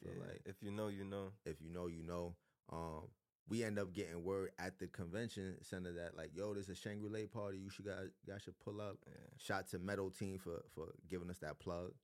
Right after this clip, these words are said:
Speaker 2: For
Speaker 1: right?
Speaker 2: sure.
Speaker 1: Um,
Speaker 2: Shout out to the <laughs> Meadows team.
Speaker 1: Yeah.
Speaker 2: Showed us mad love at M J Biz, man.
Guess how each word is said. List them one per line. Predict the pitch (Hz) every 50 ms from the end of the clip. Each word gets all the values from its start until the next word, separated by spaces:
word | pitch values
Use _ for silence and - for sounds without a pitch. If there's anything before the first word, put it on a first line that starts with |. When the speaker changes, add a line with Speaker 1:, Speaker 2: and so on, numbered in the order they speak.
| -
Speaker 2:
For | - 78
Speaker 1:
right? | 85 92
Speaker 2:
sure. | 92 92 92 92 95 101 - - _ _ _ -
Speaker 1:
Um, | 85 85 85 82 80 - - - -
Speaker 2:
Shout | - 123 175 233
out | 254 214 -
to | - 151
the | 127 - 95
<laughs> | 87 -
Meadows | - 156 135 120 120 113 -
team. | - 120 107 101 98 92 92 - 87
Speaker 1:
Yeah. | 90 101 104 101 95 92
Speaker 2:
Showed | 90 131 131 123
us | 123 120 110
mad | 107 107 113 110 110 107
love | 104 104 110 110 101 98
at | 95 85 92
M | 95 92
J | 95 92 92
Biz, | 90 87 90 90 92 90 85
man. | 87 92 92 90 90 90